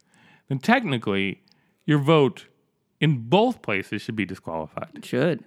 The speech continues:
Speaker 2: should.
Speaker 1: So that would actually mean that there's greater than three million votes swing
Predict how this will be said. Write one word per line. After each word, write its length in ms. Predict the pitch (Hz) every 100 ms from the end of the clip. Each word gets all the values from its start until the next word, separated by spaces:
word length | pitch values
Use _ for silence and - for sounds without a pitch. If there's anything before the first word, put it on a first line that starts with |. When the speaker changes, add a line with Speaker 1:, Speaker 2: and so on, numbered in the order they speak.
| _
Speaker 2:
should. 400 | - 127 151 143 _
Speaker 1:
So 160 | _ 156
that 320 | 143 165 226
would 120 | 214 143
actually 400 | 131 127 131 113
mean 400 | 107 101 101 101 _ _ -
that 80 | 139
there's 200 | 147 131
greater 400 | - 160 139 131
than 180 | 113 107
three 440 | - 139 185 254
million 360 | 208 117 104 98
votes 440 | 92 87 - - _ _ _ _ _ _ _ _ _
swing 560 | - - 156 131 95